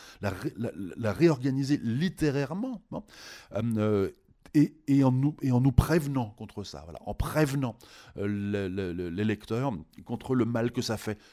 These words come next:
une, euh, une rencontre. On va, c'est, et, et, et, et c'est ce que j'ai essayé de faire, c'est de renouer avec cet émerveillement-là. Et pourquoi là aussi le faire,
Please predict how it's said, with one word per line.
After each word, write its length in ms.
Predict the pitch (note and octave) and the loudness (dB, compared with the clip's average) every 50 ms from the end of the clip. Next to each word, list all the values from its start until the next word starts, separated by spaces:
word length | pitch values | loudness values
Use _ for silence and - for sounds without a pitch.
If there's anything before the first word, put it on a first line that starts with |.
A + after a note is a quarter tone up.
| - _ - | -20 _ -4
une, 300 | G2+ G#2 G#2 G#2 G2+ F#2+ F#2+ G2 F#2+ | -2 0 0 0 0 -2 -4 -4 -4
euh, 340 | F2 F2 E2+ D#2+ E2 D#2 - | -4 -2 -2 -2 -2 -4 -4
une 140 | - G#2 G#2 | -4 -6 -4
rencontre. 420 | F2 F#2 F#2+ F#2 - - E2+ - | -4 -6 -8 -8 -10 -12 -14 -12
On 40 | D#2+ | -12
va, 80 | D#2+ D#2 | -12 -12
c'est, 200 | - - - - - - - - - - - - - | -12 -12 -12 -10 -10 -10 -12 -14 -18 -20 -16 -6 -4
et, 60 | G2+ | -4
et, 0 | |
et, 460 | F2 D#2+ A2+ G2+ - G#2 A2 - E2 | -2 -2 -4 -4 -2 -4 -4 -4 -6
et 40 | G#2 | -6
c'est 140 | - - A#2+ | -4 -4 -4
ce 80 | - | -2
que 80 | - B2 | -2 0
j'ai 100 | A#2 C3 | 2 2
essayé 240 | B2 - D3 C#3 B2 | 2 2 0 0 0
de 80 | C3 | 0
faire, 160 | B2 - F#3+ | 0 0 -2
c'est 100 | - C#3 | 0 0
de 80 | A#2+ A#2 | 2 2
renouer 360 | A2 F#2 G2+ C3 B2+ C#3 D#3 | 2 4 4 4 4 4 0
avec 80 | D3+ - | -2 -2
cet 160 | B2 G#2+ - | -4 -4 -2
émerveillement-là. 800 | A#2+ A#2+ B2+ B2 A2 G#2+ A2+ A2 G#2+ G#2+ G#2 F2+ E2 D2 C#2 - | 0 0 0 -2 -2 -4 -6 -6 -6 -6 -6 -8 -8 -10 -10 -6
Et 180 | - A2 A#2 A#2+ - _ - - - - _ _ _ _ _ _ _ _ _ - - - - | -2 -2 -2 -2 -4 _ -20 -20 -20 -20 _ _ _ _ _ _ _ _ _ -20 -20 -4 -2
pourquoi 280 | - A#2+ - - D#3+ D3 | -2 -2 0 0 0 2
là 100 | B2+ A2+ | 2 2
aussi 220 | A2+ A2 - C3+ | 0 0 0 0
le 120 | A#2+ A2+ G#2 | 0 0 -2
faire, 320 | - - A#2 A2+ G2 E2+ | -2 -6 -6 -6 -6 -8